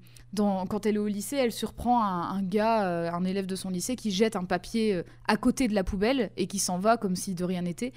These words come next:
Et en fait, euh, elle s'énerve, elle le remet à sa place parce qu'elle trouve que c'est un porc et qu'il est irresponsable pour la planète.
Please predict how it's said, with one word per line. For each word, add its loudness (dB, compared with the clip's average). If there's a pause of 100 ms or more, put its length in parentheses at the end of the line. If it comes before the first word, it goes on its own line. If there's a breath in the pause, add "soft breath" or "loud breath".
(320 loud breath)
Et -2
en 2
fait, 0
euh, 2
elle -2
s'énerve, 4
elle 2
le 0
remet 0
à 0
sa -4
place 0
parce -2
qu'elle -2
trouve -6
que 0
c'est -2
un -4
porc 4
et 0
qu'il -4
est -2
irresponsable -2
pour -2
la 0
planète. -4